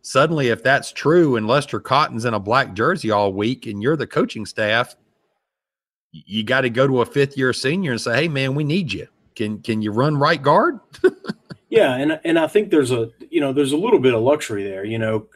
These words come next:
Speaker 2: like I said, this was, this was Curvin's second start. He's actually started at left tackle, and so, you know, he, you know, he has some athleticism.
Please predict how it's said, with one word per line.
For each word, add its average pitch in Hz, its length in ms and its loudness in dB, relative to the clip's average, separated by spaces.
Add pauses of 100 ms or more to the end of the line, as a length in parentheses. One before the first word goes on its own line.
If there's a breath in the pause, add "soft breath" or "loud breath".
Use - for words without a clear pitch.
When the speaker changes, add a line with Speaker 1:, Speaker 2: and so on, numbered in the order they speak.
(120)
Speaker 2:
like 131 180 -8
I 131 40 -4
said, 120 200 -6
this 147 180 2
was, 123 220 -2 (220 soft breath)
this 185 160 4
was 143 140 2
Curvin's 123 460 4
second 131 360 -2
start. 143 360 2
He's 113 140 -2
actually 151 300 0
started 117 360 -2
at 110 80 -4
left 117 260 -4
tackle, 120 400 -4
and 101 100 -10
so, 113 320 -4 (340 loud breath)
you 135 100 4
know, 117 200 4
he, 143 200 -4
you 165 120 4
know, 220 160 8
he 170 80 8
has 139 200 4
some 127 140 -2
athleticism. 113 720 -2